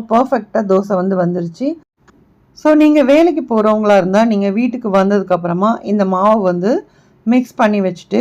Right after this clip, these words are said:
கொஞ்ச நேரம் நீங்க ரெஸ்ட் எடுத்ததுக்கு அப்புறமா நீங்க தோசை வந்து ஊத்திக்கலாம். சப்போஸ் உங்களுக்கு காலையிலேயே நீங்க போறீங்க அப்படின்னா, அந்த,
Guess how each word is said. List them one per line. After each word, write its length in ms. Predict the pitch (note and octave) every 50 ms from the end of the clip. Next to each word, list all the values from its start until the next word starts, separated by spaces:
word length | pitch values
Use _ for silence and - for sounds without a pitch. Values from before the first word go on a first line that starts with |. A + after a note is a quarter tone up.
| B3+
கொஞ்ச 220 | - C4+ A3 G#3 G3+ G#3
நேரம் 320 | G3 G3+ G#3 G#3+ A3+ G#3+
நீங்க 160 | G3+ G3+ G3
ரெஸ்ட் 340 | F#3+ G3 G#3+ A3 A3 - -
எடுத்ததுக்கு 520 | A3 G3 F3+ F3+ E3+ F3+ F3+ F3 F3 F#3 F3
அப்புறமா 300 | E3+ F3 F3 F3 F#3+ A3+ B3+
நீங்க 240 | B3 G#3+ G3 G3 F#3+
தோசை 340 | F3 F#3 G3 G#3 G#3 A3+ G3+
வந்து 220 | F3+ F3 F#3 G3 F#3+
ஊத்திக்கலாம். 600 | F3+ F3+ F3 E3+ E3+ - - F3 F#3 A#3 F4+ F#4+ - _ _ _ _ _ _ _ _ _
சப்போஸ் 380 | - A#3+ G#3+ G#3 A#3 C4+ D#4+ E4
உங்களுக்கு 400 | D#4+ C4 A3+ G#3+ G#3 G#3 - C4+ D#4 D4
காலையிலேயே 640 | D4+ - A3+ G#3 G#3+ A3 A3 A3 A3 A3 A3+ A#3+ C4
நீங்க 240 | B3+ A#3+ G#3+ G#3 G#3+ A3 B3+
போறீங்க 420 | B3+ - G#3+ G#3 G#3 G#3 G3+ G3+ G#3
அப்படின்னா, 420 | G#3+ G3+ F#3 G3 F#3+ F3+ F#3+ A3+ D#4 - - - _ _ _ _ _ _ -
அந்த, 220 | - C#4 D4 D4+